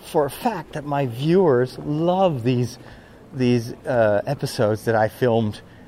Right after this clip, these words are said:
in, in other countries. It's like the Camino. You, yeah,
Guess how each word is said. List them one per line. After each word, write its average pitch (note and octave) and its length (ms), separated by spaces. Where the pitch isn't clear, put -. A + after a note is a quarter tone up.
in, A2+ 380
in A2 180
other G2 220
countries. F#2+ 560
It's B2+ 160
like A#2+ 280
the - 80
Camino. D#3+ 380
You, A#2+ 260
yeah, - 180